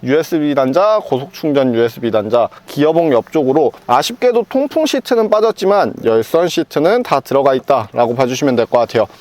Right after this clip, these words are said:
후방 카메라, 핸들 열선, 옆쪽에 경사로 밀림 방지까지, 그리고 낮은 등급이라고 이거 빼먹으시면 안 됩니다.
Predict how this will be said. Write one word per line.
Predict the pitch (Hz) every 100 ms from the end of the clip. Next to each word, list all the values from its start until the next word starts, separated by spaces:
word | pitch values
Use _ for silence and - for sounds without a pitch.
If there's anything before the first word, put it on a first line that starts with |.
| -
후방 | 214 262 262
카메라, | 240 220 185 185 135 101 -
핸들 | 196 208 220 190
열선, | 147 - 165 120 - -
옆쪽에 | 120 113 - 135 226 247
경사로 | - 139 127 151
밀림 | 113 127 170 180
방지까지, | 151 131 - 113 95 104 _ _ _
그리고 | 143 147 143
낮은 | 117 160 240 233
등급이라고 | 226 196 175 165 151 156
이거 | 123 269 160
빼먹으시면 | 190 196 190 170 165 139
안 | 113
됩니다. | 120 110 101